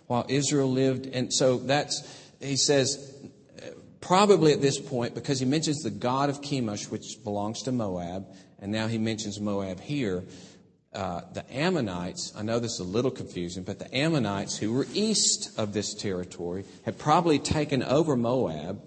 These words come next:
so he can describe them in terms of that god as well. And now he's saying, "Since you now own Moab and are the king of Moab,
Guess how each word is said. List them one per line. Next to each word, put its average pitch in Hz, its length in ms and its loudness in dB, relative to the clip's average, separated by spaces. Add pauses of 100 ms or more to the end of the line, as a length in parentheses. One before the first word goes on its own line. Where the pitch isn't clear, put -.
(240)
so 107 140 -4
he 131 100 0
can 120 160 0
describe 117 540 0
them 113 160 2
in 104 80 -2
terms 107 360 -2
of 92 140 -4
that 113 240 -2
god 95 300 -4
as 87 180 -8
well. 101 540 -4 (420)
And 123 220 2
now 156 320 4
he's 131 400 2
saying, 123 680 0
"Since - 340 -2
you 143 120 6
now 139 380 2
own 147 260 4
Moab 113 640 2
and 104 140 -4
are 98 40 -6
the 101 60 -10
king 160 260 -2
of 147 60 2
Moab, 104 500 0